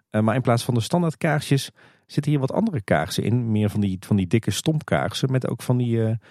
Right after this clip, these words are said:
die mooie vlammetjes die, eh, die heel echt lijken. Eh, ze doen het trouwens ook al.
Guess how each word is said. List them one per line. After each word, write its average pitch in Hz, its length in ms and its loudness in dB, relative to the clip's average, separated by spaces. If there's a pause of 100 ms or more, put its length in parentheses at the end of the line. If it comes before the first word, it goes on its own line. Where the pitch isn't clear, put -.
(180)
die 104 140 2
mooie 120 340 4
vlammetjes 101 680 2
die, 87 280 0
eh, - 60 -2
die 85 140 -4
heel 87 180 -2
echt - 260 -2
lijken. 90 380 -2 (220)
Eh, 117 280 0
ze 101 160 0
doen 185 160 0
het 202 100 -2
trouwens 160 300 2
ook 151 160 0
al. 160 200 0